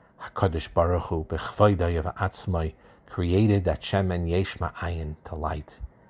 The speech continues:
And even though it happens daily, day in and day out in our lives as well, we're makir it, that it comes from HaKadosh Baruch Hu. And all Teva is a nace, and everything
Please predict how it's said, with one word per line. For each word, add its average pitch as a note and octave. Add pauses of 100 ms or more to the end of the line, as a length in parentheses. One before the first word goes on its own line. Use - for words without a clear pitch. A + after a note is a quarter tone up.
(340)
And -
even C2
though A#2
it A2
happens A2
daily, G2 (180)
day D#2+
in F2+
and G2+
day G2+
out E2+
in E2
our E2+
lives E2+
as F#2
well, E2 (520)
we're D#2
makir E2
it, - (760)
that F2
it D#2+
comes F#2+
from F2
HaKadosh E2
Baruch E2
Hu. C#2 (480)
And -
all A2
Teva E2+ (640)
is E2+
a E2
nace, F#2+ (760)
and D#2+ (120)
everything F#2